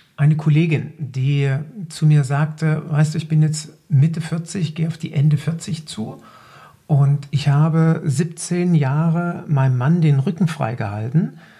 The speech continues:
dass der sich beruflich entwickeln konnte. Und jetzt ist so die Zeit für mich gekommen. Und, äh, ich möchte genau mich auch noch ein Stück weit verwirklichen." Und dann kam eben auch so, äh, die Anspra-, oder die Frage, wie das, äh, körperlicherseits alles zu packen ist.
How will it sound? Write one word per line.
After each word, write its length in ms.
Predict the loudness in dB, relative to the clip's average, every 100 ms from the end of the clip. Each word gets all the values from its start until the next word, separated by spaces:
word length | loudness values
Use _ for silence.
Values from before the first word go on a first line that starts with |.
| -20 _
dass 220 | -4 -2
der 160 | 0 2
sich 200 | 0 -2
beruflich 680 | 0 0 0 -2 -2 0 0
entwickeln 420 | 0 0 0 0
konnte. 460 | -4 -4 -2 -4 -6 -16 -20 -18 0
Und 160 | 2
jetzt 280 | 4 2 -2
ist 140 | -8 -2
so 120 | 0
die 200 | 0 -2
Zeit 440 | 0 2 2 0 -4
für 240 | -10 0 2
mich 280 | 4 2 -4
gekommen. 640 | -8 -6 -8 -8 -10 -12 -18 -20 -20 _
Und, 680 | -2 0 2 -2 -4 -10 -10
äh, 260 | -6 -4 -4
ich 100 | 0
möchte 260 | 0 2 0
genau 540 | 2 2 4 2 0 -4 -10 -2
mich 320 | 0 0 -2
auch 200 | -4 0
noch 120 | 2
ein 120 | 2
Stück 240 | 0 -4 -4
weit 180 | -4
verwirklichen." 760 | -4 -2 -2 -2 -2 2 0 0 -10 -20 _
Und 500 | 0 2 0 -4 -4
dann 140 | -2 0
kam 240 | 0 0
eben 240 | 0 -2
auch 140 | -4 -6
so, 360 | -2 0 -2
äh, 140 | -2 -4
die 220 | -2 -2
Anspra-, 540 | 0 0 -2 -2 -2
oder 180 | -2 -4
die 100 | -4
Frage, 540 | -6 -4 0 2 2 0
wie 100 | -2
das, 320 | -2 -4 -12
äh, 300 | -6 -4 -4
körperlicherseits 840 | -2 -2 0 0 0 0 0 -2 -2
alles 300 | -2 -2 -2
zu 120 | -4
packen 340 | -2 0 0
ist. 240 | 2 0